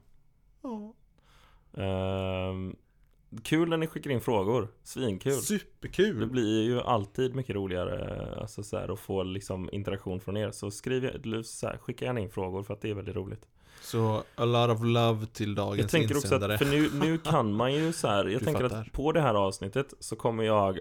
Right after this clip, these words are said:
Speaker 2: att, eh, för man kan ställa frågor i, eh, på Spotify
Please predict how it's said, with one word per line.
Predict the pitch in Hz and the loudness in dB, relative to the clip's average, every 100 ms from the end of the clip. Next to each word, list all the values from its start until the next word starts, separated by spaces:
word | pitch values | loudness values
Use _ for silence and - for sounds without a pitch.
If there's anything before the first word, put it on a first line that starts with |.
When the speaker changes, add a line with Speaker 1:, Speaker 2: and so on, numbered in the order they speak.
| - | 0
Speaker 2:
att, | 101 98 - - | 0 0 -8 -2
eh, | 98 92 | 0 0
för | 117 | -2
man | 117 | -2
kan | 123 123 - | -2 -2 -6
ställa | - 120 | -6 -2
frågor | 113 143 107 95 147 110 - _ _ _ _ - | -2 -2 -2 0 0 0 -8 _ _ _ _ -6
i, | 113 98 95 | -2 -2 -2
eh, | 92 90 90 | -4 -4 -6
på | - | -10
Spotify | - 113 - 143 | -6 -6 -4 -2